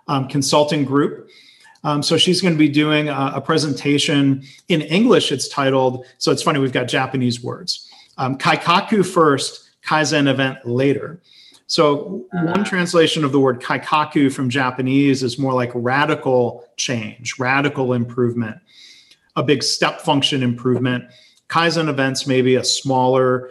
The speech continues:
Speaker 1: slightly more incremental improvement of the process. So I'm not gonna try saying it in Spanish. You can see the title here.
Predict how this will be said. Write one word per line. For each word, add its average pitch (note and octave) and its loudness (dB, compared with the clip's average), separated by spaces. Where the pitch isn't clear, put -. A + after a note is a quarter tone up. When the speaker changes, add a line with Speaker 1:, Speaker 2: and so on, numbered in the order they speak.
Speaker 1:
slightly C#3+ 0
more C3 -2
incremental B2 -2
improvement B2 -2
of D3 2
the C#3 0
process. C3 0
So C#3+ -2
I'm D3 0
not D#3 0
gonna D3+ -2
try C#3 0
saying C3+ -2
it B2 -2
in D#3 2
Spanish. B2 -2
You B2+ -4
can A#2 -2
see - -2
the A#2 -4
title B2 -2
here. A#2+ -2